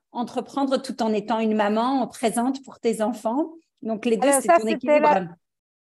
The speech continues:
Speaker 2: Ouais, c'était la der-, euh, le, de, je sais pas, de quarante, quand j'avais quarante ans, c'est-à-dire depuis douze ans, justement,
Speaker 1: Mhm.
Speaker 2: et je, je, je me suis dit, voilà, qu-,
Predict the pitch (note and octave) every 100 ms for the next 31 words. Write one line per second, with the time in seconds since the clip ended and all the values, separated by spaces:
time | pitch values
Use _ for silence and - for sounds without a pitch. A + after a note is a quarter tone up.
0 | _ B3+ B3+ A#3+ A#3 D#4 D4 D#4 E4 D#4
1 | D4+ C#4+ C4+ C4+ B3+ C4+ B3+ C4 B3+ -
2 | _ - - A#3 C4+ D#4 D4 C#4 B3+ B3
3 | D#4 C#4+ D4 D4+ - A3+ B3+ C4+ B3+ B3+
4 | C4+ D4+ C#4 C4+ D#4 C#4+ C#4+ C4 B3+ B3+
5 | A#3 C#4 C#4 C4 C4 C#4+ C#4+ C4+ C4 -
6 | G#3 C#4+ G3+ G#3 - _ - C4 C4 A#3
7 | C4 C4 A#3 B3+ B3 B3 B3 B3+ C4+ D#4
8 | C#4+ A#3 D4 D#4 D4 - _ - A#3+ C4
9 | C4+ A3+ G3 - B3